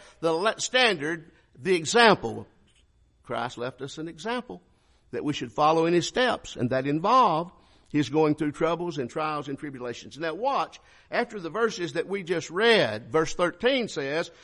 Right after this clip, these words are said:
"You are the salt of the earth." You see that? You ought to underline that. If you mark in your Bible, you ought to underline that and see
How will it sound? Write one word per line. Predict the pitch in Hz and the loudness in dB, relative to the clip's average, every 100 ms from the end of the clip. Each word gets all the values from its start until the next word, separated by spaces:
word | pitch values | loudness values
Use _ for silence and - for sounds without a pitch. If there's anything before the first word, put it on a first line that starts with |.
| - | -20
"You | - 214 294 202 185 202 | -4 0 4 6 6 8
are | 190 | 8
the | 175 151 | 8 4
salt | - 294 262 220 226 | 8 12 12 12 10
of | 240 | 4
the | 285 | 6
earth." | 294 302 226 110 - - _ _ _ _ _ _ _ _ _ _ _ | 8 10 8 4 -6 -20 _ _ _ _ _ _ _ _ _ _ _
You | 170 | -6
see | - 294 | -2 0
that? | 262 277 | 4 4
You | 277 | 6
ought | 285 | 6
to | 277 | 6
underline | 285 226 180 139 | 6 6 6 4
that. | 117 104 - _ _ _ _ - | 0 -4 -12 _ _ _ _ -12
If | 104 | -2
you | 254 | 2
mark | 262 262 247 | 6 6 6
in | 185 | 2
your | 185 277 | 2 2
Bible, | 262 208 160 202 | 6 6 6 4
you | 233 233 | 4 6
ought | 202 | 6
to | 202 | 4
underline | 311 254 180 165 143 135 | 2 2 0 0 0 0
that | 165 240 | 2 2
and | 196 | 2
see | 165 262 285 247 | -2 0 2 0